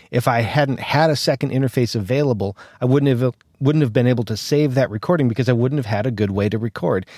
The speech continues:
And if you don't have a backup plan, I would strongly encourage you to think about that right now. Think about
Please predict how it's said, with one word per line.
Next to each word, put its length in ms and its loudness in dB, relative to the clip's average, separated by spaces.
And 140 2
if 160 0
you 180 2
don't 160 0
have 220 0
a 40 2
backup 360 0
plan, 360 -4
I 80 2
would 200 0
strongly 540 0
encourage 460 0
you 100 0
to 80 -2
think 320 -2
about 320 0
that 180 0
right 240 -2
now. 360 -4
Think 240 0
about 300 2